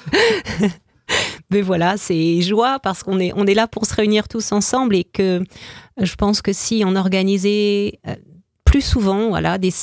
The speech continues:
des, des salons, on organisait, si on pouvait promouvoir aussi les artistes, ça mettrait plus de joie dans notre vie, dans nos cœurs, parce que, bah, pour moi, la vie, c'est ça. C'est de pouvoir, euh, s'entraider les uns les autres et pouvoir, euh,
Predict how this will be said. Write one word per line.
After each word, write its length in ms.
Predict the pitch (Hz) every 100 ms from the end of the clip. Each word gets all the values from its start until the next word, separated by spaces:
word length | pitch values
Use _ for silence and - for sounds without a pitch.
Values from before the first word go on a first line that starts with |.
| -
des, 140 | 175 175
des 100 | 170
salons, 640 | - 214 208 208 208 220
on 100 | 190
organisait, 480 | 185 190 190 190 208
si 160 | - 190
on 180 | 180
pouvait 260 | 175 - 190
promouvoir 840 | - - 240 233 202 208 214 214
aussi 260 | 196 - 214
les 180 | 196 190
artistes, 520 | 185 - 226 - 180 165 - - -
ça 140 | - 190
mettrait 300 | 185 - 180
plus 240 | - 214
de 100 | 208
joie 300 | 175 180 185
dans 120 | 190
notre 240 | 180 170 160
vie, 280 | 160 180 190
dans 160 | 170
nos 120 | 170
cœurs, 440 | 165 202 220 - _
parce 220 | - 170
que, 160 | - 170
bah, 180 | 160 156
pour 160 | -
moi, 160 | 170 170
la 140 | 160
vie, 120 | 151 175
c'est 180 | -
ça. 200 | 170 175 254 _ - - - _
C'est 180 | - 196
de 100 | 180
pouvoir, 520 | 175 - 180 185 190 180
euh, 240 | 175 170
s'entraider 600 | - 175 170 156 151 175
les 180 | 208 185
uns 100 | 180
les 220 | 175 165
autres 300 | 170 202 -
et 60 | 180
pouvoir, 440 | - 185 175 185
euh, 200 | 180 165